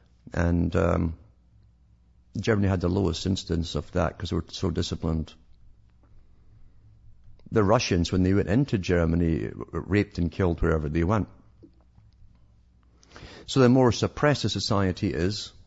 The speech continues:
where the people are, are more, less powerful, they have less p-, uh, personal power, more totalitarian is the system, the more they take it out. If you can't take it out on road rage or, or, or, or speeding your car,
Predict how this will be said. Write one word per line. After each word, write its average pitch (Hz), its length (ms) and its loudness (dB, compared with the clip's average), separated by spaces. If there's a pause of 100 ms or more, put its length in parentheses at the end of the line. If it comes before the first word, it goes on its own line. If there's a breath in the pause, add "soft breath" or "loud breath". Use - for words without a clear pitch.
(180)
where 98 100 0
the 85 60 0
people 92 180 -2
are, - 120 0
are 87 80 0
more, 90 240 -2
less 90 240 -2
powerful, 104 920 -2
they 87 160 -4
have 85 120 -4
less 95 240 0
p-, - 300 -4
uh, 90 240 -2
personal 113 560 -2
power, 90 380 -2 (360 loud breath)
more 92 140 0
totalitarian 98 760 0
is 85 180 -4
the - 120 -16
system, 90 460 -4 (580 loud breath)
the 101 100 0
more 95 200 4
they 90 80 2
take - 320 -2
it 95 100 0
out. - 460 -2 (220)
If - 100 -14
you - 40 -4
can't 104 300 -2
take 101 160 -2
it - 80 -2
out 90 180 2
on 78 180 -2
road 104 260 2
rage 92 360 2
or, 76 180 -2 (360 loud breath)
or, - 280 -2
or, 82 180 -2
or 78 140 -6
speeding 98 460 0
your 80 140 2
car, 101 520 2